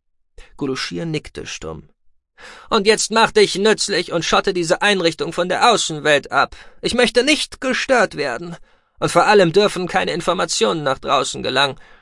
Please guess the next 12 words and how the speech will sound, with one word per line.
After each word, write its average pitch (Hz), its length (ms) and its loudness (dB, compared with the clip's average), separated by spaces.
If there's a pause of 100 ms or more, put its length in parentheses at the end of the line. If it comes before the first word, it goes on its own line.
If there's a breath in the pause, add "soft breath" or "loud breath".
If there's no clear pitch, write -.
(100)
Was - 240 -4
in 214 120 -2
den 208 120 4
nächsten 220 460 0
Stunden 208 400 -2
geschehen 196 480 2
wird, 196 400 -2
verlässt 202 580 -2
diese 120 260 -4
Räumlichkeiten 123 840 -2
nicht. - 480 -10
Verstanden?“ 202 680 -4